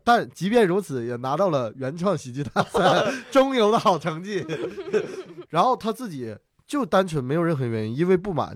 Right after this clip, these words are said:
就去上海去学东西了，然后学完之后学到了即兴，然后又学到了，回来又继续自己去学 Sketch。他刚开始 Sketch 其实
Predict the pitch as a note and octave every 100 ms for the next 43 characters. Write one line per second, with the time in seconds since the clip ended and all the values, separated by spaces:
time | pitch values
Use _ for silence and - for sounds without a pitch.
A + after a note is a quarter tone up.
0 | - F#3+ - D#3+ - - - D#3 A2+ -
1 | C3 - A#2 A#2 A2+ A2+ G#2 _ _ _
2 | _ - D3 D#3 D#3 E3 D#3 D#3+ C#3+ C3
3 | C3+ D#3+ C#3 A2+ _ _ - B2+ C3 G#3+
4 | D#3 - _ _ - C3+ D#3 D#3+ C3+ B2
5 | D3+ B2+ _ - _ - C#3+ D#3 F3 A#2+
6 | E3+ E3+ G3 F3 F#3+ G3 G3 A#2 A2 G#2
7 | E3 B2+ B2 - B2 D#3+ A#2+ A#2 D#3 F3
8 | G#3 G#3 D#3 B2 - C3+ D#3+ B2 A#2 C#3